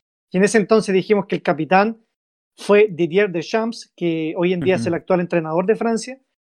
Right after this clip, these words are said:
Speaker 1: En ese entonces la selección brasileña tenía como capitán a Dunga, quien también
Speaker 2: Dunga.
Speaker 1: fue seleccionador de la selección brasileña, y no solamente en una oportunidad, sino que en dos periodos, entre el dos mil seis
Speaker 2: Oye.
Speaker 1: y dos mil diez, y después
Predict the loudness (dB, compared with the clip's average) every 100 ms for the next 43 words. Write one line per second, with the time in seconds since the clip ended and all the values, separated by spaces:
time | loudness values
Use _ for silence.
0 | _ 0 4 6 4 4 0 2 2 4
1 | 2 2 2 0 0 0 0 0 2 2
2 | 0 0 0 0 -2 -2 -4 -2 0 0
3 | -2 _ _ _ _ -4 -4 -4 0 2
4 | 2 0 -10 -20 _ _ _ _ -2 -2
5 | -2 -6 -4 0 2 4 2 0 2 2
6 | 2 -2 -2 0 0 -2 0 2 2 0
7 | -2 -2 -4 -4 -6 -6 -6 -6 -4 -6
8 | -10 _ _ -4 -2 2 2 2 0 0
9 | 0 2 0 -2 -4 -2 0 0 -4 -2
10 | -4 -4 -8 -6 -2 0 0 2 2 2
11 | -2 _ _ _ -2 -2 0 -2 0 4
12 | 4 4 4 2 2 0 2 2 2 2
13 | -2 -2 0 0 0